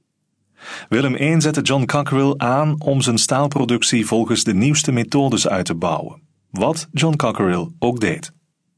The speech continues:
Beide broers kochten in achttien zeventien het voormalig Prins Bisschoppelijk Paleis in Seraing.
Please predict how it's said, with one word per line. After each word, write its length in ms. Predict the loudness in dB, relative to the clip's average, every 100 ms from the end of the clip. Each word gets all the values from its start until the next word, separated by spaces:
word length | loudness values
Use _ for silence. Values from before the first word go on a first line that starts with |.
| _ _ _ _ _ -18 -16 -12
Beide 300 | -2 0 0
broers 420 | 0 2 2 2 0
kochten 360 | -2 0 -2
in 140 | -2 -2
achttien 360 | -4 0 0
zeventien 640 | 2 2 2 0 0 0 -2 -12
het 160 | -8 -4
voormalig 600 | -2 0 2 2 -2 -4
Prins 340 | -2 0 2
Bisschoppelijk 520 | 0 0 0 -2 -2 -2
Paleis 460 | -2 0 0 0
in 100 | 0
Seraing. 580 | 0 0 0 0 -2